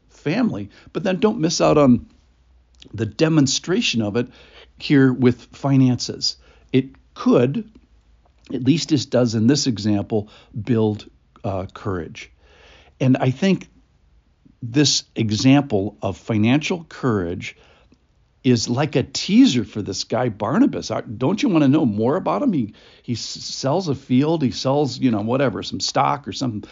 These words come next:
some big, big financial thing, demonstrates his belief, demonstrates courage, and encourages the body of Christ.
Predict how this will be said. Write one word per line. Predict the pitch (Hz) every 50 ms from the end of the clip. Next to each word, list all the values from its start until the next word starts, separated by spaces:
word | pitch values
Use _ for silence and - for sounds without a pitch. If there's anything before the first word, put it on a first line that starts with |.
| - - - -
some | - - - 127 117 104 101 110 127 139 - _
big, | - 143 139 135 120 107 110 - - _ - - - -
big | - 160 147 127
financial | - - 139 131 131 131 123 - - 113
thing, | - - 196 226 196 135 123 123 - - - _ _ _ - 98 -
demonstrates | - 139 143 165 196 180 - - - - 147 143 139 139 - -
his | - - 110 120 110 92
belief, | 95 101 101 101 107 110 110 107 107 123 - - 127 95 87
demonstrates | 127 135 156 175 175 156 - - - 135 127 123 - -
courage, | - - - 143 139 139 139 135 123 107 - - - _ _ _ _ _ _ _
and | - 123 127 -
encourages | - 147 175 160 - - 160 156 147 127 110 117 107 98
the | - 110
body | 104 127 131 131 123 117
of | 104 98 -
Christ. | - - 202 233 175 156 151 - -